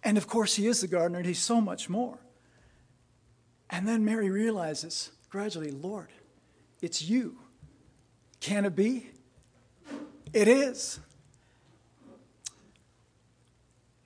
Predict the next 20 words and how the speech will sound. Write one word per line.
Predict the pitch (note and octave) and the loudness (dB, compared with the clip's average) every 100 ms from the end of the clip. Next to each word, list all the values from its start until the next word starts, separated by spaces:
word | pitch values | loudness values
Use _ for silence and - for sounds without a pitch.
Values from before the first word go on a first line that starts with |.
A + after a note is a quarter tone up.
| _ | _
How | - A3+ | 4 4
do | A#3+ | 6
we | A#3+ | 2
see | - A3 | 2 0
God? | G#3 G#3+ | 0 0
He's | G3 - | -2 -6
everywhere | G3+ F#3+ G3+ G3 G3 G3+ | -6 -4 -4 -6 -6 -6
and | - F3 | -8 -8
in | F3 | -4
everything | F#3+ F#3 F#3+ F#3+ F3+ A3 | -2 -2 -2 -4 -4 -4
and | D#3+ D#3 | -4 -2
in | - | 2
everyone | F3 F3+ E3+ E3+ | 2 4 2 2
if | F#3 - | -2 -2
we're | D#3+ | -2
paying | D3+ D#3 D3+ | -2 -2 -2
attention. | C#3+ C#3+ C3+ - C#3 - - - _ _ _ _ _ _ _ _ _ _ _ _ _ _ _ _ _ _ _ _ _ _ - D3+ | -4 -4 -6 -8 -14 -20 -20 -20 _ _ _ _ _ _ _ _ _ _ _ _ _ _ _ _ _ _ _ _ _ _ -14 0
God | G3+ A#3+ G#3+ | 6 8 8
is | E3 | 4
revealed | F#3+ E3 F#3 G#3+ A3+ G#3+ | 0 0 2 6 6 4